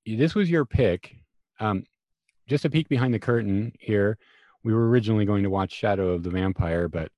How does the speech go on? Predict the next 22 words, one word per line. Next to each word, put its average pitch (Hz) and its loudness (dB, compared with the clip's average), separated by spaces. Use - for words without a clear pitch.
uh, 80 -10
found 170 0
out 165 0
a 131 -4
little 160 -2
bit 151 -4
too 151 0
late 135 0
that 110 -2
that 113 -4
is 107 -4
out 110 0
of 104 -4
print 123 -2
on 110 0
D 110 2
V 107 0
D 127 0
and 101 0
not 113 -2
streaming 135 0
anywhere. 87 0